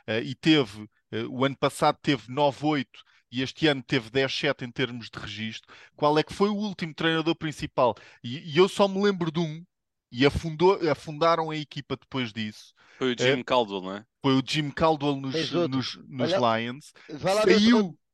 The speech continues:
Speaker 3: de onde é que
Speaker 1: saiu
Speaker 3: saiu o, o Schottenheimer? Mas
Speaker 1: O
Speaker 3: estás a dizer
Speaker 1: Schott-
Speaker 3: como O C ou como head coach? Head coach.
Speaker 1: Não, não, como treinador principal. Estou a falar do, do possível despedimento do Staley. Não acho que seja justo, eh, de, eh,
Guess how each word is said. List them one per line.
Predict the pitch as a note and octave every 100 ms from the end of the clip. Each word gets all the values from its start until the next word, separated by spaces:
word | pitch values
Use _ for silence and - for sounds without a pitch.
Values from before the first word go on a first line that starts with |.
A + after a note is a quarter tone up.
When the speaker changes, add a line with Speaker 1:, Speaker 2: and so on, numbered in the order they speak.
| -
Speaker 3:
de | E3
onde | G#3+
é | A3+
que |
Speaker 1:
saiu | F#3+
Speaker 3:
saiu | G#3+ G#3
o, | G3+ G3+ F#3+ F#3
o | - D#3+
Schottenheimer? | - F3 E3 D#3 C3+ A#2 G2+ _ _ _ _ _ _ _ _ _ _ _ _ _ _ _ _ _ -
Mas | C#3
Speaker 1:
O |
Speaker 3:
estás | E3 F#3
a | F3+
dizer | F#3+
Speaker 1:
Schott- |
Speaker 3:
como | - G3+ G3
O |
C | F3+ - F#3+
ou | A3+
como | - G3+
head | G3 -
coach? | D#3 C3
Head | D3+
coach. | - C#3+
Speaker 1:
Não, | D3 C#3+
não, | C#3 A#2+
como | - C#3+
treinador | B2 C#3+ D#3 D#3 E3
principal. | F3 E3+ F#3+ - B2
Estou | - A#2+
a |
falar | - C3 C#3
do, | B2+ D#3+
do | D3 C#3
possível | - - E3 D#3+ D#3+
despedimento | - - D3 D#3+ F3+ -
do | E3
Staley. | - - A#2+ G#2+ G2+ - - -
Não | - C3 E3
acho | F#3+ F#3 -
que |
seja | - - D3 G#2+ A2 G2 _ -
justo, | B2 A2 E3+ F3+ - - C3 _ _ _ -
eh, | A#2+ C3
de, | - C#3 C3+ -
eh, | C3+